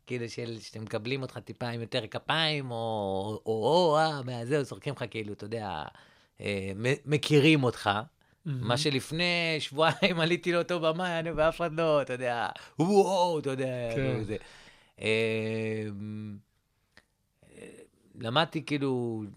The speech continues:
Speaker 1: איך זה עובד בטלוויזיה, מה שאז לא, כאילו אני הייתי נורא תמים, כאילו עשיתי קטע, אמרתי את ה-, את הפאנץ' שלי, עבד, אבל, כאילו בלייב, כאילו מבחינתי זה לייב, אבל זה לא ככה <laughs> הטלוויזיה, אתה יודע,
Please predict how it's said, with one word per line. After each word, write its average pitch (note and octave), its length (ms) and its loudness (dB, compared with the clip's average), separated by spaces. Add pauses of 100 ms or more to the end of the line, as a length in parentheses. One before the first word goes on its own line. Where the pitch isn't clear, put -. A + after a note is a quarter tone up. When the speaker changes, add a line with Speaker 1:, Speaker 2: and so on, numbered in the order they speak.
(260)
Speaker 1:
איך - 220 -12
זה C3 100 2
עובד A#2+ 260 2
בטלוויזיה, A2 840 -2
מה G#2+ 120 -4
שאז A2 400 -4
לא, A#2+ 80 0 (480)
כאילו D3 160 -4
אני C#3+ 100 0
הייתי E3 180 2
נורא D3 200 -2
תמים, C3+ 440 0
כאילו A#2+ 240 -4
עשיתי D3 300 -6 (180)
קטע, A#3+ 380 0 (760)
אמרתי E3+ 300 2
את D#3+ 80 -6
ה-, D#3 40 -2
את - 200 -8
הפאנץ' C#3+ 380 0
שלי, A#3+ 360 2 (420)
עבד, E3 400 4 (180)
אבל, D3 120 -4 (120)
כאילו B2 180 -6
בלייב, E3 560 2
כאילו D#3 180 -6
מבחינתי C3 400 -6
זה F3+ 120 -2
לייב, E3 400 0 (420)
אבל A2+ 200 -2
זה G#2+ 140 -2
לא D3 160 6
ככה - 320 0
<laughs> - 80 -16
הטלוויזיה, G#2 640 -6
אתה F2+ 80 -10
יודע, A#2 180 -2